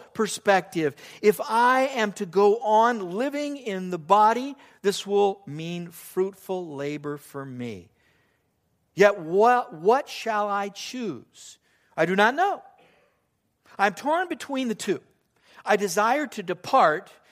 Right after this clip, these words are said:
and be with Christ, which is better by far, but it is more necessary for you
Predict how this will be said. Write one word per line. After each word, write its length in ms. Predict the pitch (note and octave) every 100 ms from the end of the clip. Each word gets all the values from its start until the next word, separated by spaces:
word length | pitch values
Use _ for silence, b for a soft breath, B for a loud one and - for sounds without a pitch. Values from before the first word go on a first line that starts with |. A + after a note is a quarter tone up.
| -
and 160 | F3+
be 140 | F3+ G3+
with 140 | G#3
Christ, 600 | - D#3 C#3 G#3+ - - _ _ _ _ _ _ _ _ _ _
which 240 | - A#3 A#3+
is 260 | A#3 F3
better 420 | - B2+ A3 A#3+ G#3
by 200 | E3+ D3
far, 680 | - C4+ A3 C3 C3+ F3 - b b b b -
but 160 | G3
it 120 | G3+
is 200 | G#3 E3+
more 320 | E3+ G3+ G#3+ G3
necessary 880 | G#3+ D4+ D#4 A3 F3 G3 F3+ F#3
for 260 | F3+ - F3+
you 560 | F#3 C4+ G#3 E3+ E3+